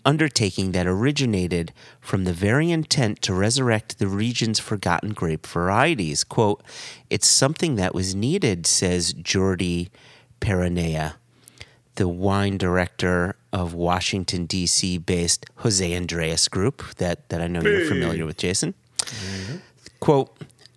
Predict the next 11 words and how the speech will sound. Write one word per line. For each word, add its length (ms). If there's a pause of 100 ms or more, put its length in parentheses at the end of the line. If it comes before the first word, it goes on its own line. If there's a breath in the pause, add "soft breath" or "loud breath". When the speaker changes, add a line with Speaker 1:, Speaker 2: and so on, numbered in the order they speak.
Speaker 1:
"I'm 140
good 200
friends 440
with 140
the 80
winemakers 920
Willie 360
Perez 640 (100)
and 220
Ramiro 680
Ibanez 720